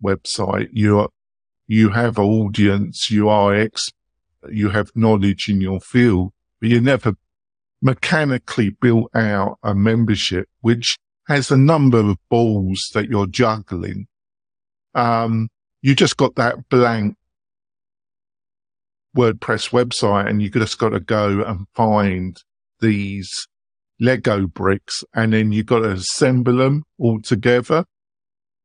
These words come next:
and then build a coherent membership website where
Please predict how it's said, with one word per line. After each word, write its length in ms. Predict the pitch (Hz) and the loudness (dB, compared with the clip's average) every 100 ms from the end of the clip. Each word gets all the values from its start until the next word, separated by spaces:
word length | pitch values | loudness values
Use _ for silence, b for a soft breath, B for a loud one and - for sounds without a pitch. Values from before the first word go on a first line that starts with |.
| _ | _
and 180 | 120 117 | -2 0
then 360 | 117 120 110 - | 2 2 0 2
build 320 | 135 123 110 | 2 4 4
a 100 | 113 | 2
coherent 800 | 110 - 113 101 101 113 104 107 | 0 -4 -4 -2 -2 -2 0 -2
membership 640 | 110 110 113 107 - 101 101 | -2 0 0 -2 -4 -6 -6
website 600 | - 95 - - 98 92 - | -4 -4 -4 -4 -2 -2 -4
where 560 | 101 113 107 107 104 | -2 0 2 0 -2